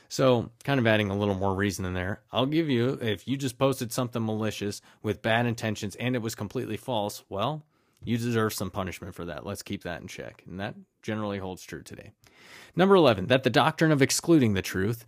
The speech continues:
has immaterial originated in a tyrannical and polluted source, in the court of Star Chamber, and though it prevailed a considerable length of time, yet there are leading precedents down the, to the Revolution and ever since,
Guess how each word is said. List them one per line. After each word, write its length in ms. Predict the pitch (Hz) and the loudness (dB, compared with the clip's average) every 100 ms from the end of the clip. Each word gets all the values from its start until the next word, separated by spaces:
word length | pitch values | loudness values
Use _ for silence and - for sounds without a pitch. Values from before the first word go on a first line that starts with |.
| - | -4
has 260 | 131 123 - | 2 2 4
immaterial 680 | 156 156 - 139 135 135 123 | 4 4 6 6 8 6 4
originated 640 | 107 123 120 117 113 110 | 4 4 4 4 4 4
in 100 | 104 | 4
a 60 | 101 | 2
tyrannical 600 | - 98 107 127 120 120 | 0 -2 0 -2 -2 -4
and 120 | 98 | -4
polluted 400 | 98 104 104 101 | -4 -4 -4 -4
source, 460 | - 85 - - - _ | -6 -6 -8 -12 -14 _
in 100 | 110 | -2
the 60 | 110 | -2
court 240 | - 156 | 2 2
of 60 | 139 | 0
Star 300 | - 135 131 | 0 2 2
Chamber, 480 | - 123 123 139 139 - - | 0 -4 -2 -6 -8 -16 -4
and 160 | 117 120 | 0 4
though 120 | 143 | 2
it 100 | - | 2
prevailed 460 | 123 127 160 175 | 2 4 4 4
a 40 | 156 | 2
considerable 520 | 131 - 160 170 170 | 0 -2 -2 0 0
length 240 | 165 165 | 0 -2
of 80 | 151 | -4
time, 420 | - 160 127 110 | -4 -2 0 0
yet 180 | 104 104 | -2 -2
there 200 | 110 107 | -2 -2
are 160 | 110 117 | 0 0
leading 340 | 110 135 143 | 0 -2 -2
precedents 560 | - 120 110 - - - | -2 -2 -2 -8 -12 -8
down 320 | 107 107 104 | -4 -4 -4
the, 120 | 98 | -8
to 200 | 92 - | -8 -6
the 80 | 98 | -6
Revolution 540 | 98 101 104 98 - | -4 -4 -6 -6 -6
and 120 | 98 95 | -6 -6
ever 200 | 92 95 | -8 -8
since, 400 | - 90 92 | -8 -8 -10